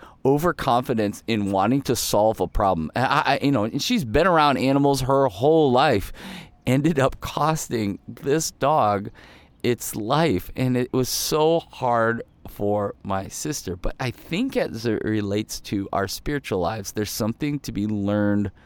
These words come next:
about this. You know, the story goes like this. Uh, you come to know Jesus through his love and grace, right? And you, you see your sin. You're like,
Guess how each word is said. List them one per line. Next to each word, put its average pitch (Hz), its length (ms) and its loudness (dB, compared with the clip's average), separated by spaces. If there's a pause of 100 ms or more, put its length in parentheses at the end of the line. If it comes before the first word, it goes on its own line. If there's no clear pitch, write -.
(600)
about 98 400 0
this. - 320 -10
You 110 80 0
know, 110 220 0
the 113 100 -4
story 170 300 0
goes 123 240 0
like 92 160 -2
this. - 300 -10 (1400)
Uh, 107 180 -2
you 101 180 -2
come 156 300 0
to 170 140 0
know 110 200 2
Jesus 90 720 -6 (200)
through 110 160 0
his 131 180 -2
love 98 340 2
and 95 200 -8
grace, 90 540 -10
right? 92 260 0
And 104 200 0
you, 98 120 -2
you 107 100 0
see 151 320 -2
your 117 160 2
sin. 95 320 -6
You're 117 140 2
like, 92 180 2